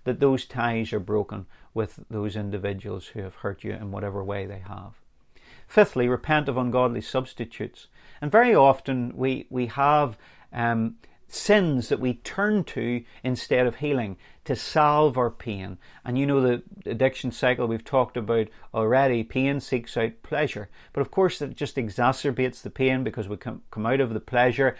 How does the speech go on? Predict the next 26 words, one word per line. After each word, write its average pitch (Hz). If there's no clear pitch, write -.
and 110
we 110
feel 107
the 104
guilt, 123
we 120
have 107
to 110
jump 113
back 113
into 110
the 101
cycle, 104
and 110
it's -
usually 110
partaking 101
of 92
that 101
sin 110
again. 98
So -
let's 175
repent 120
of 104
ungodly 104